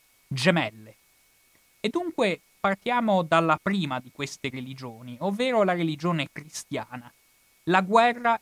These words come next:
e soprattutto il tema della violenza all'interno del pensiero cristiano.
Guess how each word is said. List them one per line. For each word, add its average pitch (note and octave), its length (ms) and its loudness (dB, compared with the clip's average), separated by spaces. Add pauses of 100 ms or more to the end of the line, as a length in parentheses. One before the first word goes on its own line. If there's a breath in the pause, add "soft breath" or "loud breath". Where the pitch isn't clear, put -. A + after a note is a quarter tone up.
e E3 80 -8
soprattutto D#3+ 680 -8
il D3 100 -2
tema F3 260 2
della D#3 200 -2
violenza D#3 720 -2
all'interno C#3+ 720 0
del C3 200 -6
pensiero B2+ 720 -6
cristiano. C3 840 -8